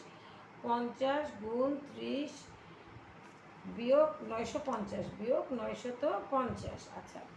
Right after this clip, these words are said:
দেখো এটা, এই, এটা দিয়ে আমি এখন একটা গল্প তৈরি করব যে একটি স্কুলে, একটি বিদ্যালয়ে, একটি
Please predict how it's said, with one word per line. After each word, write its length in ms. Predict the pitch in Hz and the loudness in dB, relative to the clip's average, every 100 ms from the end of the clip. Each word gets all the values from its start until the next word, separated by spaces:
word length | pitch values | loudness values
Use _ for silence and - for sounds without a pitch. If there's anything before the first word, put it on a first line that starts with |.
| - - - - | -16 -14 -14 -6
দেখো 220 | 226 311 | -2 4
এটা, 260 | 302 240 262 | 4 4 4
এই, 340 | 240 233 254 | 2 2 2
এটা 160 | 226 254 | 2 0
দিয়ে 280 | 247 285 339 | 0 -2 0
আমি 180 | 233 | 0
এখন 220 | 220 208 247 | -2 -2 -2
একটা 140 | 277 | 0
গল্প 340 | 254 254 262 254 | 2 2 2 -2
তৈরি 220 | 226 208 208 | 0 -2 -2
করব 400 | 202 196 240 302 - - - - 214 | -4 0 2 2 -2 -10 -12 -8 -2
যে 60 | |
একটি 480 | 233 240 240 302 277 | 2 2 0 -2 -2
স্কুলে, 600 | - - 214 214 226 302 381 - - - 403 - 403 - - - | -4 -6 -2 -2 0 0 -2 -8 -16 -14 -14 -10 -12 -12 -14 -6
একটি 680 | 208 208 - 240 240 277 311 220 | -6 -6 -6 -4 -2 0 -2 -4
বিদ্যালয়ে, 960 | 208 208 202 262 214 214 214 240 294 381 - - - - - - - - - - - - - - - - - - - - | -4 -2 6 6 6 4 4 6 6 4 -4 -14 -18 -18 -18 -18 -18 -18 -18 -18 -18 -18 -18 -18 -18 -16 -16 -16 -18 -12
একটি 460 | 208 202 247 240 | -10 -6 -4 -2